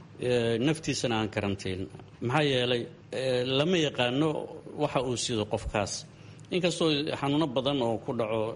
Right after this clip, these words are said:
eh, saableyda ama neef mareenka, eh, isku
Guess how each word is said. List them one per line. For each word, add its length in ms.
eh, 400
saableyda 680
ama 180
neef 200
mareenka, 480
eh, 180
isku 300